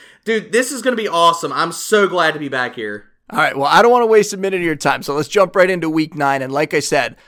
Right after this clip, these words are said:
Speaker 2: another big name on the covid list. Right before we started,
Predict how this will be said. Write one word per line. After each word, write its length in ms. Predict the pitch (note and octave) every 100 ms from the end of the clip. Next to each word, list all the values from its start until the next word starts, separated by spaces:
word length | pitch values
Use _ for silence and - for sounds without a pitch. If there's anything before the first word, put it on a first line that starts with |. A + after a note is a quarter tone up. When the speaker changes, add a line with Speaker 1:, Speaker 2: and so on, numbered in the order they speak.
| _ -
Speaker 2:
another 480 | C#3 D3+ F3+ F#3+ E3
big 320 | C3+ F3+ E3
name 360 | D3+ D#3 D#3 -
on 240 | C#3 D3+ D3
the 80 |
covid 460 | C3+ D3 D3 C#3 C#3
list. 200 | C#3 -
Right 400 | B2+ D3+ G3 G#3+
before 320 | D#3+ F3+ F3
we 140 | D#3 C#3
started, 500 | - C#3+ C#3+ C#3+